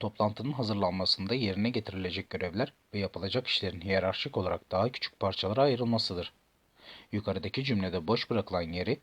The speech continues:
aşağıdakilerden hangisi doğru olarak tamamlar? Cevap, iş döküm şeması. Aşağıdaki yazı tiplerinden hangisi okumayı zorlaştırmaktadır?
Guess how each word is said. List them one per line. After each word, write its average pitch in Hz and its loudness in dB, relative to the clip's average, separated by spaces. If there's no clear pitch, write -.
aşağıdakilerden 143 4
hangisi 170 2
doğru 113 4
olarak 110 4
tamamlar? 147 0
Cevap, 90 0
iş - -2
döküm 107 -2
şeması. 90 -2
Aşağıdaki 107 0
yazı 147 2
tiplerinden 95 -4
hangisi 156 2
okumayı 104 -2
zorlaştırmaktadır? 131 2